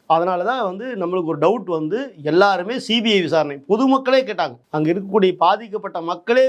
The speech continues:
சி பி ஐ விசாரணை வேணும் உச்ச நீதிமன்றம் போனாங்க. சரி, இது மத்திய அரசாங்கம். இன்னொன்னு கேட்குறேன்,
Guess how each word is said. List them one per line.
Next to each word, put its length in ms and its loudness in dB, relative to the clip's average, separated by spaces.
சி 220 -12
பி 120 -6
ஐ 80 0
விசாரணை 340 0
வேணும் 200 -2
உச்ச 160 -2
நீதிமன்றம் 480 0
போனாங்க. 300 -4
சரி, 220 4
இது 200 2
மத்திய 460 4
அரசாங்கம். 420 -4
இன்னொன்னு 340 -2
கேட்குறேன், 340 -8